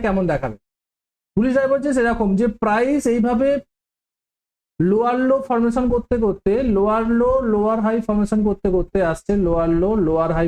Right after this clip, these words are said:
ফর্মেশন করছে, লোয়ার লো ফর্মেশন করছে, এ থেকে বি এ প্রাইস নিয়ে আসছে, কিন্তু ঠিক সেম মানে সেই সময়ে আরএসআই কি করছে? হায়ার লো ফর্মেশন করছে, মানে আ-, মানে আরএসআই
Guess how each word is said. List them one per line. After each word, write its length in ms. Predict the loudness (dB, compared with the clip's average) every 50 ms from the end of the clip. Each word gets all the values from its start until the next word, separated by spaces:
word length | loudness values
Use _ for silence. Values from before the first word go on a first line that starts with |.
| -2
ফর্মেশন 340 | -2 -2 -2 -2 -2 -4 -4 -4 -4
করছে, 280 | -4 -4 -2 _ -2 -2 -2 -4 -6 -12 _ _ _ _ _ _ _ _ _ _ _ _ _ _ _ _ _ _ _ -2
লোয়ার 280 | 0 0 2 2 0 0 0 0
লো 60 | 0 0 0
ফর্মেশন 360 | -2 -2 -2 -2 -2 -4 -6 -4 -2 -2
করছে, 240 | -4 -2 -2 -2 -2 0 0 -2
এ 20 | -2 0
থেকে 180 | -2 -2 0 0 -2 0
বি 80 | 0 0 0 0
এ 20 | -2 -2 -2
প্রাইস 280 | -2 0 0 0 0 0 0
নিয়ে 140 | 0 0 0 -2
আসছে, 220 | -2 -2 -2 -2 -2 0 -2
কিন্তু 300 | -2 -2 0 0 0 -2 -2 -2 -4 -6 -12 _ _ _ _
ঠিক 120 | -6 -6 -6 -10 -6 -4
সেম 240 | -2 0 0 2 0 0 0 0
মানে 140 | 0 -2 -2 -4 -8 -14 -6
সেই 220 | -4 -2 0 0 -2 -2 -4 -4 -2
সময়ে 340 | -2 0 0 0 0 0 -2 -2 -2 0
আরএসআই 340 | 0 0 0 0 -2 -2 -2 -2
কি 80 | -2 -2 0 -2
করছে? 280 | -2 -2 -2 -2 -2 -2 -2 -4 -6 _ _ _ _ _ _ _ _ _ _ _ _ _ _ _ _ _ _ _ _
হায়ার 260 | -2 0 2 2 2 2 0
লো 60 | 0 0 -2
ফর্মেশন 360 | -2 0 0 0 0 -2 -2 0 0
করছে, 200 | -2 -2 0 0 0 0
মানে 140 | 2 0 0 0 0 0
আ-, 180 | 0 0 -2 -4 -8 _ _ _ _ _ _ _ -12 -12 -8 _
মানে 140 | -4 -4 -2 0 0
আরএসআই 340 | 0 0 0 -2 -2 0